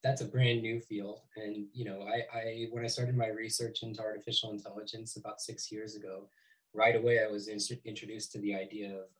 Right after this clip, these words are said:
uh, A I models that can generate, you know, artwork and people that were using these models to generate artwork. And I instantly became fascinated with the artwork. Um, it didn't become a primary, uh,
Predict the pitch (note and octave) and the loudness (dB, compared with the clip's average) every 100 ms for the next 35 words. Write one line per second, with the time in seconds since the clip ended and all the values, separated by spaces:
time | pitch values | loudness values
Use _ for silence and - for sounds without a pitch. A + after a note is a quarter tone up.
0 | F#2+ F#2+ F#2+ - A2+ G#2+ G#2 G2+ G2+ G#2+ | -6 -4 -2 -4 -8 -6 -6 -2 -2 -2
1 | F#2+ F#2 - - G#2 F#2 G2+ G2 F#2+ F#2 | -6 -10 -14 -16 -16 -12 -10 -8 -10 -12
2 | _ _ - G2+ F2+ G#2 G#2+ G2 F2 - | _ _ -14 -14 -12 -10 -10 -12 -18 -20
3 | G2+ - A#2 A2 G2+ G2+ - - B2 B2 | -20 -12 -10 -8 -10 -10 -12 -6 0 2
4 | G#2 F#2+ F#2 F#2+ F#2 F2+ - - G2+ G2 | 0 -4 -12 -12 -12 -12 -14 -16 -20 -20
5 | - _ _ _ - - _ _ _ _ | -20 _ _ _ -20 -20 _ _ _ _
6 | _ - G#2+ A2 A#2+ B2+ C3 G#2+ G2+ G2+ | _ -6 0 2 4 4 4 -2 -6 -6
7 | G#2+ G2 - F#2+ - G2+ F2+ F2+ F2 _ | -6 -8 -8 -6 -4 -6 -10 -16 -18 _
8 | F#2 F2 F2 F#2 F#2 _ _ _ _ _ | -20 -20 -20 -20 -20 _ _ _ _ _
9 | _ F#2 F#2 G2 - D#3 C#3+ A2 A#2+ - | _ -12 -8 -4 6 8 8 2 -8 4
10 | C3 B2 - B2 A2+ A2+ G#2+ G#2+ G2+ G#2 | 6 6 2 -2 -2 0 0 0 -2 -12
11 | - G#2+ | -10 -8